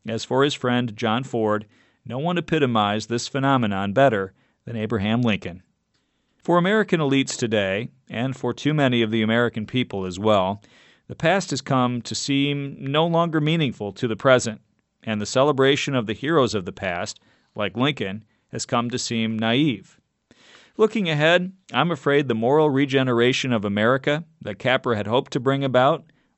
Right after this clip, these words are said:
will require more than a Capra. It will require a Lincoln. Imprimis.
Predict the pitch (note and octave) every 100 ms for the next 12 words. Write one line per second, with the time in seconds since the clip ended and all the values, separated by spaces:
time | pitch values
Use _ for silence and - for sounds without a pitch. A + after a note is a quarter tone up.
0 | - B2 D3 C#3 C#3 C3+ B2 A#2 B2+ C#3
1 | G#2 G2 G2+ C3+ C3 - F#2+ G2+ _ _
2 | _ _ _ A#2+ D#3 B2+ G#2+ G#2 F#2+ A2+
3 | G2+ G2+ A#2 _ B2+ B2+ A2+ - G#2+ -
4 | _ _ _ _ _ _ _ _ _ _
5 | _ _ _ _ _ _ _ _ _ _
6 | _ _ _ _ _ _ _ _ _ _
7 | - C#3+ B2+ D#3+ C#3+ G#2 -